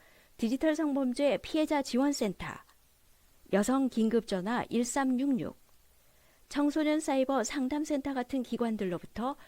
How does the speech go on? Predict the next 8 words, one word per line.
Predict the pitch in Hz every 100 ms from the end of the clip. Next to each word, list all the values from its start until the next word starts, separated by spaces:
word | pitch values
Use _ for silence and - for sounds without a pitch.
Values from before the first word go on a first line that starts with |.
| - -
도움을 | 196 185 196 220 -
받을 | - 202 262
수 | 262 240
있습니다. | - 156 147 - - - - _ _ _ _ _ _ _ - - - - - - - _ _ _ - - _ _ _ _ _ _ _ _ _
논의를 | - 220 254 277 277 117 -
좀 | 240 254
더 | 269
발전시켜 | 269 247 - 285 - - 156 214 349